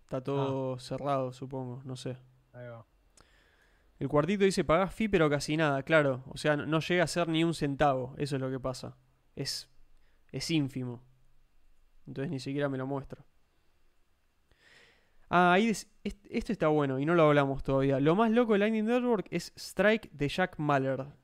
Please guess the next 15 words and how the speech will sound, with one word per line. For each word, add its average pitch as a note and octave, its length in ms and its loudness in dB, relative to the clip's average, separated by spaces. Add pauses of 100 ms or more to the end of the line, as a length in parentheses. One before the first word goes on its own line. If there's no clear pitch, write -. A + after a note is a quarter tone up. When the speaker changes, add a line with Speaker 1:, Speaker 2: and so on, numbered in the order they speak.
(880)
Speaker 1:
No E3 80 -4
sé G3+ 120 -6
si D#3+ 160 0
la C#3 120 4
viste. C3+ 520 -2
¿Te D#3 80 -4
acordás G3 220 2
la G3 120 2
que D3 100 0
nos C#3 380 -2
dijeron D#3+ 340 -4
ahí D3+ 120 -2
el F3 80 -2
otro D3 200 0
día? F3 380 0